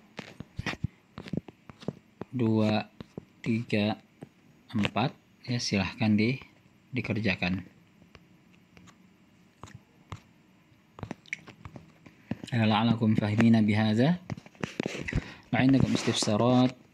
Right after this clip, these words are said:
awil as'ilah, tafaddal an tursir risalah awil kitabah fil majmu'ah الموجودة. هذا مني، وصلى الله على نبينا محمد وعلى آله وأصحابه وبارك وسلم.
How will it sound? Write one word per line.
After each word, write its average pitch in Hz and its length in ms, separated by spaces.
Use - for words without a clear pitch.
awil 113 280
as'ilah, 127 520
tafaddal 135 640
an 113 160
tursir 123 400
risalah 120 600
awil 113 280
kitabah 123 680
fil 117 160
majmu'ah 110 880
الموجودة. 104 840
هذا 120 220
مني، 123 260
وصلى 113 280
الله 107 360
على 98 120
نبينا 104 380
محمد 127 480
وعلى 98 440
آله 110 340
وأصحابه 107 880
وبارك 98 400
وسلم. 92 440